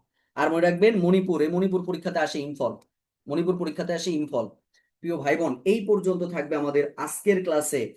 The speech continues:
এরপরে আমরা বাকি ক্লাসটা আবার পরে সামনের দিন থেকে আবার শুরু করব। তাহলে এই পর্যন্ত ক্লিয়ার হলে আপনারা একটু বলবেন যে, "ভাইয়া, এই পর্যন্ত আমরা ক্লিয়ার ভাবে বুঝতে পেরেছি কিনা?" শোনেন, আন্তর্জাতিক একটা জটিল বিষয়, এই জটিল বিষয়টা এইভাবে যদি আমরা পড়তে পারি ভাই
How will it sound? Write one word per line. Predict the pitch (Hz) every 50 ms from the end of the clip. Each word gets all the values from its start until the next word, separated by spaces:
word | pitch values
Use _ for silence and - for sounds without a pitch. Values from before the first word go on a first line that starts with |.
| _
এরপরে | - 147 147 165 165 170
আমরা | 165 170 185 190
বাকি | 170 151 147 - 143
ক্লাসটা | 135 143 139 139 - - 185 160
আবার | 147 139 131
পরে | - 139 131 127 123
সামনের | - 131 131 135 139 135
দিন | 135 120
থেকে | 113 131 - 123
আবার | 117 113 113 113 - _ _
শুরু | _ - 127 117 110
করব। | 110 107 104 101 - _ _ _ _ _ _ _ _ _ _ _ _ _ _ _ _ _ _ _ _ _ _ _ _
তাহলে | - 165 190 190
এই | 214 214 247 262 262
পর্যন্ত | 269 269 262 220 262 269 262 269 294
ক্লিয়ার | 285 285 226 220 226 240 240 226
হলে | 214 247 247
আপনারা | 226 190 190 208 208 214
একটু | 202 190 233
বলবেন | 190 165 175 180 180 202 233 254 226
যে, | 214 202
"ভাইয়া, | 170 185 202
এই | 208 190 185 185
পর্যন্ত | 190 196 185 175 190 190 185 208
আমরা | 233 190 165 170 185 202
ক্লিয়ার | 196 - 180 170 175 175 175
ভাবে | 175 180 180 185 214
বুঝতে | 196 165 151 - - 190 185
পেরেছি | 185 185 175 180 180 180 - 190 180
কিনা?" | - 175 147 127 117 120 - _ _ _ _ _ _
শোনেন, | - - 196 202 175 127 117 -
আন্তর্জাতিক | - 143 156 180 175 190 208 190 185 208 185 208 214 208
একটা | 202 190 208 190
জটিল | 135 131 160 170 170 214 208 202
বিষয়, | 190 190 185 - 208 214 233
এই | 226 196 -
জটিল | - 175 175 196 190
বিষয়টা | 185 180 214 202 190 214
এইভাবে | 208 185 170 175 175 180 185
যদি | 185 185 202
আমরা | 196 190 196
পড়তে | 190 190 190 208 226 202 - 262 240
পারি | 208 220 190 180 151
ভাই | 131 135 120 107